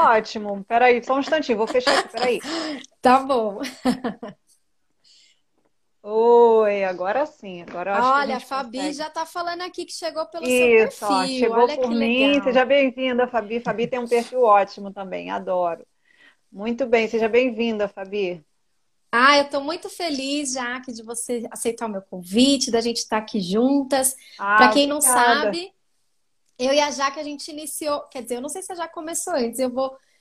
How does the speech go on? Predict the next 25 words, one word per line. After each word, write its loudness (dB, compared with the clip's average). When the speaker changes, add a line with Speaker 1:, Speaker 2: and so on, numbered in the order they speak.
Speaker 2:
até, -6
Speaker 1:
Foi, -2
Speaker 2:
inclusive, 2
Speaker 1:
não, 4
Speaker 2:
pedir -2
Speaker 1:
foi -4
Speaker 2:
pra 2
Speaker 1:
na 4
Speaker 2:
ela 6
se -4
Speaker 1:
mesma 8
época. 6
Speaker 2:
apresentar. -2
<laughs> -2
Em 2
dois 6
mil 4
e -2
dezesseis, 0
a -4
gente -4
fez -2
um -4
curso -2
juntas, -4